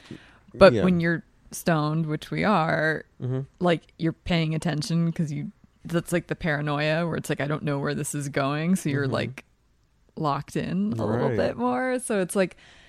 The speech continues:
Speaker 1: I think it would have been a hard watch sober, though.
Speaker 2: I, I agree with you. I mean, because it's definitely not, like, the best comedy. It, it, and like we were talking about, it doesn't make se-, it doesn't make cohesive sense.
Speaker 1: Mm-mm.
Speaker 2: Things just kinda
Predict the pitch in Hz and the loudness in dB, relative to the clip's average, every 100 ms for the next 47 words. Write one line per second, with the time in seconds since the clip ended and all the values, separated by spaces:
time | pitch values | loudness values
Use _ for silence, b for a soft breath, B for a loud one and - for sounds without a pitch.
0 | b b _ 202 214 214 208 190 175 165 | b b _ 6 10 10 10 8 6 4
1 | 143 147 143 143 - - - - - - | 0 -2 -2 -4 -6 -8 -6 -6 -4 -6
2 | - 78 - - 131 156 156 139 151 139 | -6 -6 -6 2 6 6 4 4 4 4
3 | 135 123 120 117 98 - 156 185 196 185 | 2 4 2 2 0 4 6 8 6 4
4 | 180 147 - 175 185 151 123 117 101 87 | 2 0 4 6 8 6 6 6 4 2
5 | 95 95 - - 156 151 165 170 170 165 | 6 6 4 2 2 4 2 2 2 2
6 | 113 110 - 156 143 147 151 139 131 117 | 0 -2 0 6 6 4 2 2 2 -4
7 | - - 135 131 123 127 113 127 117 120 | -10 -6 2 2 2 0 0 -2 -4 -4
8 | 113 90 87 92 107 104 120 113 123 98 | -4 0 0 2 -2 4 4 6 2 0
9 | 104 110 101 - - - - 117 - 131 | 2 2 2 -4 -20 -20 -18 -10 0 2
10 | 107 120 123 151 151 160 123 120 113 - | 4 4 6 8 8 6 4 4 4 2
11 | 123 127 - 117 - 110 95 98 190 - | 2 0 -2 -8 0 2 2 0 -2 -2
12 | 160 151 156 160 b b b _ _ - | -8 -6 -8 -10 b b b _ _ -20
13 | - 139 139 123 131 - - 117 110 | 2 4 4 2 -2 -4 0 2 2